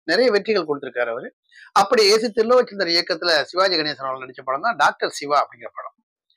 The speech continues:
அதுல டாக்டர் சிவான்னு சொன்ன உடனே, அஹ், ஜேசுதாஸ் அவர்களும்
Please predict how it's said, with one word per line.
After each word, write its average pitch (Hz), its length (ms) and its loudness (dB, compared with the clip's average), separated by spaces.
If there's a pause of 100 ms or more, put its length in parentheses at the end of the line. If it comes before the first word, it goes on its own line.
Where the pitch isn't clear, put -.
(380)
அதுல 247 340 6
டாக்டர் 226 440 2
சிவான்னு 233 200 4
சொன்ன 190 260 -2
உடனே, 196 280 2 (840)
அஹ், 147 120 -4
ஜேசுதாஸ் 240 480 2
அவர்களும் 175 720 0